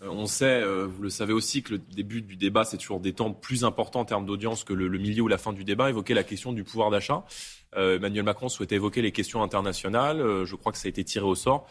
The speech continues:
Et on commencera par le, par le pouvoir d'achat, parce que c'est une préoccupation majeure de nos concitoyens.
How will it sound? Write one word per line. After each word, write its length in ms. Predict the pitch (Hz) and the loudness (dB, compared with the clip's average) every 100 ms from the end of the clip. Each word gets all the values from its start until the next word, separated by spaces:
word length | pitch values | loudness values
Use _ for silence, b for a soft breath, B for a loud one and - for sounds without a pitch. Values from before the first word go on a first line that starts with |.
| B B - | B B -12
Et 60 | |
on 40 | 92 | -2
commencera 440 | 98 95 - 113 | 0 0 0 0
par 100 | 107 | 0
le, 220 | 98 90 | 2 2
par 120 | 104 | 0
le 60 | 98 | -2
pouvoir 200 | - 131 | 2 2
d'achat, 220 | 135 185 | 2 0
parce 140 | 151 - | 0 -2
que 80 | |
c'est 160 | 117 110 | -4 -4
une 100 | 101 | -6
préoccupation 720 | - - 117 107 - 107 104 | -8 -4 -2 -2 -2 -2 0
majeure 300 | 101 98 107 | 0 0 0
de 40 | |
nos 80 | 101 | -2
concitoyens. 680 | 90 92 95 - 110 131 | -4 -8 -2 2 4 2